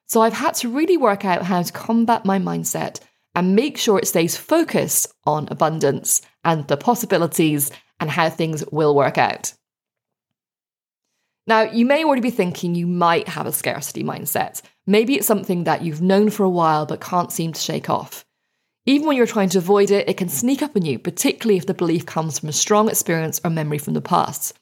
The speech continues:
As I said before, we are pre-programmed with scarcity as our go-to setting,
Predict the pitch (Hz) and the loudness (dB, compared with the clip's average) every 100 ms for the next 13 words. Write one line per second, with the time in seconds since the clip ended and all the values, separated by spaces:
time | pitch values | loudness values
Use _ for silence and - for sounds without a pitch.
0 | _ _ _ _ _ _ 214 254 269 214 | _ _ _ _ _ _ 0 2 2 0
1 | 208 160 131 185 196 220 254 254 240 220 | 2 2 2 2 2 4 2 0 -6 -4
2 | - 180 170 160 156 156 - 165 160 - | -2 0 0 -2 -2 -4 0 0 0 -4
3 | 147 - _ _ - 170 165 160 139 156 | -6 -8 _ _ -4 -2 2 0 2 0
4 | 151 151 156 180 170 - - | 0 -2 0 0 0 -6 -8